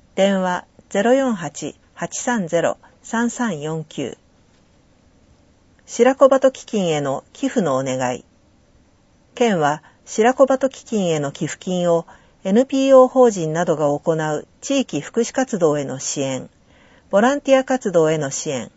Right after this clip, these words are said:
障害のある人への生活をサポートする事業への支援に役立てています。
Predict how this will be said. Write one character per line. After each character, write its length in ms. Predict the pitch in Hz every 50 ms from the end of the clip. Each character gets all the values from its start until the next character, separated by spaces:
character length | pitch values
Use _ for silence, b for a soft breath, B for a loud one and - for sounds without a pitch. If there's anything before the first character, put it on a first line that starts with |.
| _ _ b b b b b b b b b b _ _ _
障 320 | - - - 262 277 285 269
害 200 | 277 269 262 262
の 100 | 254 247
あ 80 | 247
る 100 | 233 202
人 200 | 185 - - 170
へ 100 | 160 151
の 100 | 143 139
生 240 | 156 - 214 202 220
活 320 | - - 202 - - -
を 180 | 190 180 180 -
サ 180 | - - 208 202
ポ 180 | - 269 269
ー 20 | 269
ト 100 | - 165
す 140 | - -
る 140 | 151 151 139
事 160 | - 208 220
業 240 | 220 226 196 170 156
へ 80 | 147 143
の 160 | 143 139 147
支 200 | - - - 220
援 280 | 202 180 160 147 143 139
に 180 | 143 135 -
役 220 | - 143 143 - 151
立 140 | 165 156
て 100 | - 135
て 100 | - 127
い 120 | 113 113 117
ま 160 | 117 120 123
す。 200 | - - - -